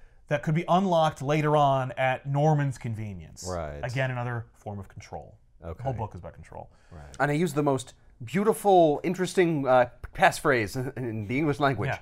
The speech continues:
Speaker 3: Cellar
Speaker 1: Cellar
Speaker 3: door.
Speaker 1: door. Oh, it feels good to say. But, uh, anyway, but the reason why he says cellar door is because there is, like, a literal cellar door that leads to Harry's, like, true inheritance, which
Speaker 3: Exactly.
Speaker 1: of course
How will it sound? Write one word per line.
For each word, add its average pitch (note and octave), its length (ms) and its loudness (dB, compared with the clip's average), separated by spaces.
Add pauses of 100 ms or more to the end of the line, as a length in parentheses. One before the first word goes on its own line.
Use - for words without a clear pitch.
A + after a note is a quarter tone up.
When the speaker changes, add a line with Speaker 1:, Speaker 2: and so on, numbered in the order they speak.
Speaker 3:
Cellar D#3 400 2
Speaker 1:
Cellar D3 100 6
Speaker 3:
door. A2 720 -2
Speaker 1:
door. F#2 240 -12
Oh, F#2+ 60 -10
it F2 120 -16
feels A#2 200 -10
good A2 240 -10
to F#2 60 -16
say. E2+ 420 -16 (580)
But, C#3 220 -6
uh, C3 140 2
anyway, C3 560 2
but E3 120 2
the F3 80 4
reason G#3+ 320 2
why F#3 100 4
he D#3 60 0
says A3 160 -2
cellar E3 200 4
door C#3+ 140 2
is B2 80 -2
because C3+ 400 0
there A#2 140 -6
is, A2+ 100 -6
like, A#2+ 120 -6
a A#2 120 -10
literal A#2+ 340 -8
cellar A2+ 280 -10
door G#2+ 180 -10
that G#2 100 -12
leads G#2 240 -12
to A2 60 -14
Harry's, F#2 340 -12
like, F#2 160 -14
true F#2 200 -16
inheritance, F#2 440 -14
which C#3 60 -8
Speaker 3:
Exactly. G#2+ 300 0
Speaker 1:
of F#2 60 -12
course - 60 -20